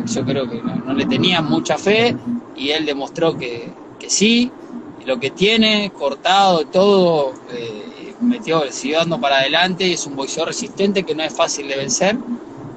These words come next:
pero, pero bueno, eh, confiamos mucho en, en, en ganar ese título del mundo, ¿no?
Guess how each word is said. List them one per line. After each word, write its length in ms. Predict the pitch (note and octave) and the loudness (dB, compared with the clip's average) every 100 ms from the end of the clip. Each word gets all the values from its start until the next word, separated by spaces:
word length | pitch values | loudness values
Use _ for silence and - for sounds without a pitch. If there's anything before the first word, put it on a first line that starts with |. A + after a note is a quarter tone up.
| - - | -12 -2
pero, 560 | C3 C3 B2 B2 A#2+ - | 0 2 2 0 -4 -6
pero 180 | A#2 C3 | -4 0
bueno, 200 | E3 - - - - | 0 -2 -12 -16 -16
eh, 60 | - - - | -16 -16 -10
confiamos 400 | B2 C#3+ D#3 C3+ | -8 -6 -4 -4
mucho 400 | D#3+ E3 C#3+ B2+ | -4 -2 -2 0
en, 140 | A#2+ | -2
en, 60 | G2 | -4
en 680 | A#2 A2+ - - - - - | -10 -12 -14 -16 -18 -14 -6
ganar 220 | C3 D3+ | 0 0
ese 160 | C#3+ B2+ | -2 -6
título 300 | C#3+ C3 B2 | -10 -6 -6
del 100 | C3 | -2
mundo, 280 | F#3+ D3 B2 | 0 0 -2
¿no? 220 | D3+ | -4